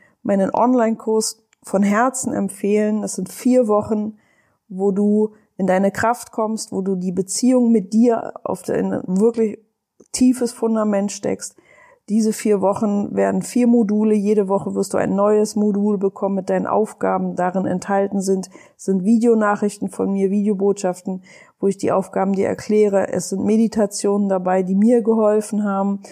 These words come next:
aus meiner damaligen Zeit, wo ich in Indien, ähm, bei den buddhistischen Mönchen meine Meditation gelernt habe. Ähm, sind also ganz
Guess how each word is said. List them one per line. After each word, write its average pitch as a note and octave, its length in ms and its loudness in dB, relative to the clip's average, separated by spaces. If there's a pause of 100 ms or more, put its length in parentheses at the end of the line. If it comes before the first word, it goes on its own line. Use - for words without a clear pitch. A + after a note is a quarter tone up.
(280)
aus F#3 140 -2
meiner G3 240 2
damaligen G3 600 2
Zeit, F#3 300 -2
wo F#3+ 80 -2
ich F#3 140 -2
in F#3+ 60 -2
Indien, G3 680 2
ähm, - 360 -4
bei F3 120 0
den F#3 180 0
buddhistischen F#3 720 -2
Mönchen G3 440 -2
meine G3 260 -2
Meditation F#3 760 0
gelernt F#3+ 520 2
habe. F#3 240 -6 (600)
Ähm, F#3 200 0
sind F#3 180 -2
also F#3 240 2
ganz G#3+ 340 2